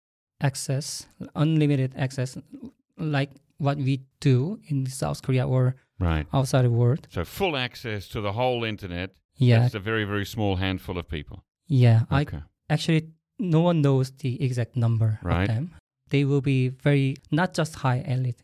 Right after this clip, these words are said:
Speaker 1: it will be very close to the Kim Jong-un. Um,
Speaker 2: Mm-hmm.
Speaker 1: but the,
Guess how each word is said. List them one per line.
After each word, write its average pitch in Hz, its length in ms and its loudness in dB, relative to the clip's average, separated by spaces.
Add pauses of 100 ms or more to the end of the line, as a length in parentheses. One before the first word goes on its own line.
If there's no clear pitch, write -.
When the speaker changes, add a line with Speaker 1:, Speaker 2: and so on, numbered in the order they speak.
Speaker 1:
it 151 160 -6
will 147 200 0
be 139 160 0
very 139 280 0
close 143 420 -4
to 123 340 2
the 131 340 -2 (340)
Kim 135 140 6
Jong-un. 123 400 2 (100)
Um, 101 100 4
Speaker 2:
Mm-hmm. 90 240 4 (440)
Speaker 1:
but - 160 -2 (540)
the, 143 340 2